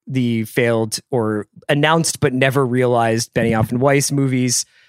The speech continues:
or anything else. So I think you could call this piece Kathy Ganda.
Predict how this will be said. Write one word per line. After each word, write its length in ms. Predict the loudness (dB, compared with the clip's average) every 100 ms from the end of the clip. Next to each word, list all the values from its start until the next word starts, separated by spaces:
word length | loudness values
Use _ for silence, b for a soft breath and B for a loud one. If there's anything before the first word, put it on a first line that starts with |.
| b b _ -2
or 160 | 0
anything 320 | 0 -2 -4
else. 300 | -6 -6 -6 -4
So 460 | 0 2 2 0 b b b _
I 120 | 0 2
think 180 | 4
you 100 | 2
could 240 | 2 0 -2
call 300 | 0 2 4
this 540 | 4 2 2 -2 -4 -10 _ _ _ _ _ _ _ _ _
piece 540 | -2 0 0 0 -4 -10 _ _ _ _ -4
Kathy 300 | -2 -2 -4
Ganda. 500 | 0 0 2 0